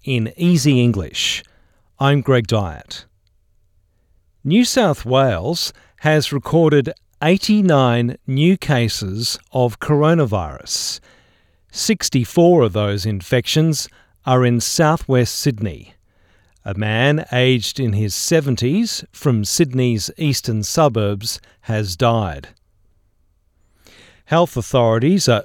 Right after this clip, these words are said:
urging people to stay at home to reduce the spread of the virus. Queenslanders have been told they could end up stranded in New South Wales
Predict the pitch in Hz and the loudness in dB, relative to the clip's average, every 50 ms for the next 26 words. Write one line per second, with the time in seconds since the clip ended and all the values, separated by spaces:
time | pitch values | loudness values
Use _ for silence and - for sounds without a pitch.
0 | _ - 156 156 160 147 - 143 123 117 104 - 131 135 127 - 180 180 196 190 | _ 0 4 4 4 4 2 0 0 0 0 0 0 0 0 0 0 0 0 -2
1 | - - 104 - - - - 165 131 123 117 110 110 - - - 156 160 147 117 | -4 -8 -6 -6 -6 -2 0 2 2 2 2 0 -2 -6 -6 -2 0 0 2 2
2 | 101 104 120 151 160 - _ _ _ _ _ _ _ _ _ _ _ _ - - | 0 -2 -2 -4 -6 -8 _ _ _ _ _ _ _ _ _ _ _ _ -6 -2
3 | - 151 139 139 117 101 - 160 170 170 139 - - - - 135 - - - - | 0 2 2 2 2 0 0 2 2 2 2 0 -4 -4 -4 -4 -4 -4 -4 0
4 | - 175 156 120 101 90 80 - _ _ _ _ _ - - 135 123 101 92 110 | 2 2 2 2 2 -2 -6 -10 _ _ _ _ _ -4 -2 -2 -2 -2 -4 -6
5 | 87 87 107 107 110 104 95 78 67 - - - - - - - - - - _ | -4 -2 -2 -2 -2 -2 -4 -6 -8 -8 -6 -4 -4 -4 -6 -8 -12 -14 -18 _
6 | _ _ _ _ _ _ _ _ _ _ _ _ _ _ _ _ _ _ _ _ | _ _ _ _ _ _ _ _ _ _ _ _ _ _ _ _ _ _ _ _
7 | _ _ _ _ _ _ _ _ _ _ _ _ _ _ _ - - 175 190 214 | _ _ _ _ _ _ _ _ _ _ _ _ _ _ _ -6 0 2 4 4
8 | 240 233 196 - 151 120 104 82 76 76 76 78 92 - - - - - _ _ | 4 2 2 2 2 2 0 0 -4 -8 -12 -12 -8 -8 -8 -8 -8 -12 _ _
9 | _ - 135 135 110 139 127 123 117 - - - 147 143 147 147 143 135 131 - | _ -2 -2 0 2 2 2 2 2 0 0 0 2 4 4 4 4 2 0 -6
10 | _ _ _ _ _ _ _ - 147 135 139 127 - - - 277 285 233 196 160 | _ _ _ _ _ _ _ -2 0 2 2 0 -2 -4 -4 -2 0 2 2 2
11 | 147 139 123 139 135 139 - - - _ _ _ _ _ - - - - - - | 2 2 4 4 4 4 2 0 -8 _ _ _ _ _ -10 -8 -8 -8 -6 -2
12 | 170 175 175 196 220 233 196 170 131 110 - - _ - 165 147 131 117 120 139 | 0 2 4 4 4 4 2 0 -2 -2 -8 -16 _ -4 -2 0 0 2 2 4
13 | 175 202 - - 165 135 120 113 101 110 135 160 185 151 107 - - 139 180 175 | 4 2 2 2 0 0 0 0 -2 -2 0 0 0 0 -2 -4 -4 -6 -6 -6
14 | - - | -8 -10